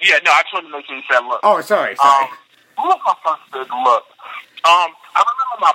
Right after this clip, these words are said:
Speaker 1: buddy hitting me and telling me that my video was on Nah Right. He was like, "Yo, the video was on Nah Right. It's crazy." And I was like, "Word, that's dope."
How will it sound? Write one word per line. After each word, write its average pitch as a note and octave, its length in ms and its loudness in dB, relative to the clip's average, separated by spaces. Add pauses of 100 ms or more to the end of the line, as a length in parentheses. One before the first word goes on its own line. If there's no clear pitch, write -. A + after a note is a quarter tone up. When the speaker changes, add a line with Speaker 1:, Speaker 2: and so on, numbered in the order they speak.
Speaker 1:
buddy F3+ 260 2
hitting D3 280 0
me C#3+ 200 -18 (440)
and C#3+ 140 -14
telling D3+ 200 2
me C#3+ 100 -12
that C#3 100 4
my B2+ 220 2
video D3 240 -2
was B2 160 -6
on A#2+ 220 0
Nah C3+ 260 2
Right. A2 160 -2 (640)
He E3+ 40 -10
was F3+ 80 -8
like, F#3 120 -4 (240)
"Yo, G#3+ 280 -4
the - 20 -20 (100)
video G3 240 -10
was F3+ 220 -2 (220)
on F3 160 -2
Nah F#3+ 160 4
Right. F#3 200 2
It's D#3+ 120 -10
crazy." G3+ 540 0
And C#3 140 2
I D3+ 80 6
was D3+ 80 -2
like, D3 240 2
"Word, G3 260 0
that's F3 220 0
dope." G3+ 320 0